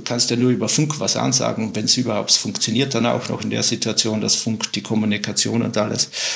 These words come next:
Und da braucht's auch einen Schutzengel dazu und ich zähle da wirklich zu den Glücklichen,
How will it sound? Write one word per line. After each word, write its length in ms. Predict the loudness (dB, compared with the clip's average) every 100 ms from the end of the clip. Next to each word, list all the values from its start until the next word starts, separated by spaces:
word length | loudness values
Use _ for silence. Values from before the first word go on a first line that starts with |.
| -4
Und 240 | -4 -2 -2
da 40 |
braucht's 380 | 0 0 2 2
auch 160 | 2
einen 80 | 2
Schutzengel 520 | 2 2 4 4 4
dazu 280 | 2 0 2
und 180 | 2 0
ich 180 | 0 2
zähle 200 | 2 2
da 160 | 2
wirklich 380 | 2 2 0 0
zu 100 | 0
den 220 | 0 -4 -6 -16 -12 0
Glücklichen, 640 | 0 2 0 0 -4